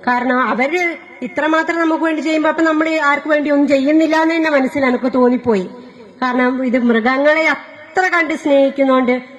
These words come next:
അവര് നമുക്ക്, നമ്മൾ അവരെ സ്നേഹിക്കുമ്പോൾ നമ്മൾ അവരിലൂടെ നമ്മളെന്നാ മനസ്-, പഠിക്കുന്നതെന്ന് വെച്ചാല് മറ്റുള്ളവരെ സ്നേഹിക്കാനും, നമ്മൾ അറിയാണ്ട് തന്നെ നമ്മളെ മറ്റുള്ളവരോട് വിരോധം തോന്നിപ്പോവും.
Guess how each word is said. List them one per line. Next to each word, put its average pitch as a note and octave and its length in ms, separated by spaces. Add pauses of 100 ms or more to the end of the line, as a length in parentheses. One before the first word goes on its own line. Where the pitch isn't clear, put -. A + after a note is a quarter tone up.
അവര് A#3 300
നമുക്ക്, A3+ 340
നമ്മൾ B3+ 280
അവരെ C4+ 280
സ്നേഹിക്കുമ്പോൾ C#4 800 (380)
നമ്മൾ C4 300
അവരിലൂടെ E4+ 640
നമ്മളെന്നാ D#4 500
മനസ്-, C4+ 300 (100)
പഠിക്കുന്നതെന്ന് D4 560
വെച്ചാല് C4 480 (300)
മറ്റുള്ളവരെ E4+ 680
സ്നേഹിക്കാനും, B3+ 840 (380)
നമ്മൾ D4+ 220
അറിയാണ്ട് F4 580
തന്നെ F#4+ 280
നമ്മളെ F4 260
മറ്റുള്ളവരോട് E4 640
വിരോധം D#4 520
തോന്നിപ്പോവും. D4+ 580